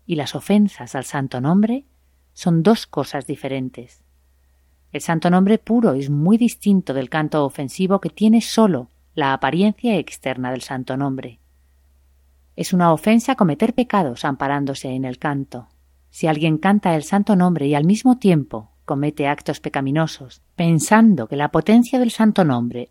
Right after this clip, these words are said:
le redimirá de esos pecados, está haciendo namaparad.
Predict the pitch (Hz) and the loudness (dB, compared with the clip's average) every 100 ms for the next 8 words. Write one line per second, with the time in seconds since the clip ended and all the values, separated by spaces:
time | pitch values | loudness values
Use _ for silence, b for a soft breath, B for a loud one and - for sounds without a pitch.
0 | - 170 151 143 151 147 175 170 139 131 | -4 -2 -2 0 2 2 2 2 -2 -4
1 | 139 - - - 180 226 262 b b b | -6 -8 -10 -2 -2 0 -4 b b b
2 | - 151 - 208 226 - 135 127 117 127 | -12 -8 0 2 0 -2 -4 -2 -4 -4
3 | 131 123 131 127 120 | -4 -6 -6 -6 -8